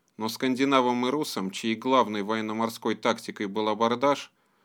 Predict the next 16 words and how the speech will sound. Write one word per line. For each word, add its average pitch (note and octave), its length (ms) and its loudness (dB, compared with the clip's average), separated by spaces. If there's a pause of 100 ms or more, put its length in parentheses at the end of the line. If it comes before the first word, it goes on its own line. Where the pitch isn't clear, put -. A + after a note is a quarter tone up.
(220)
плюющиеся B2 760 0
огнём A#2 360 -2
ромейские A2+ 560 0
корабли A#2+ 400 0
не A#2 100 -2
оставляли G#2+ 520 0
шансов - 460 -6
на G2 100 -6
победу. F#2+ 540 -4 (680)
Даже D#3+ 340 6
если D3+ 320 2
соотношение B2+ 800 0
было A2+ 320 2
один A#2 240 -2
к - 80 -16
пяти. A#2 480 -6